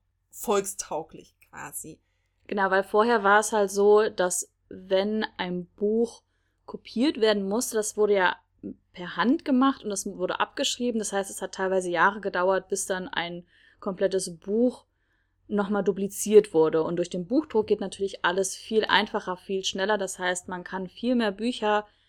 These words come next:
Speaker 2: in kürzester Zeit produzieren und sozusagen an den Mann bringen. Und dadurch, dass halt die Bücher sich mehr verteilt haben auf die Leute,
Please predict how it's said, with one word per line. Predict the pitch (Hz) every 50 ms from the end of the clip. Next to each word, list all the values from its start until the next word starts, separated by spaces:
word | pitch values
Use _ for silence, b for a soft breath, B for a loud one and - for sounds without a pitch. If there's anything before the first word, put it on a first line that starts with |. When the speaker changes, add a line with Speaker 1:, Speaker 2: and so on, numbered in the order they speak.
| b b b _
Speaker 2:
in | 202 196
kürzester | 196 - 180 - - 240 - 190 180
Zeit | - - - 196 196 196 208 208 - -
produzieren | - - 196 190 190 - - - - 208 233 247 254 254 247 247 240 b b b b b b b b b _ _
und | - 214 226 233 240 240 240 - - _ _ _ _ _ _ _ _ _
sozusagen | 202 202 202 202 196 185 190 185 180 180 180
an | - 175
den | 180 180 180 175
Mann | 170 165 180 185 196
bringen. | 185 - - 170 165 165 165 170 175 - _
Und | - 185 180 180 - - _ _
dadurch, | - - 180 180 180 190 190
dass | - 190 180 180 -
halt | 190 175 175 175 -
die | 190
Bücher | 165 - 196 214 220 - 214 196
sich | 180 180 175 -
mehr | 190 180 180 180
verteilt | 180 - - 165 - - - 196 233 277 262 233
haben | 233 226 220 214 214
auf | - 208
die | - 202
Leute, | 190 190 185 185 190 - 208 196 190 190 - -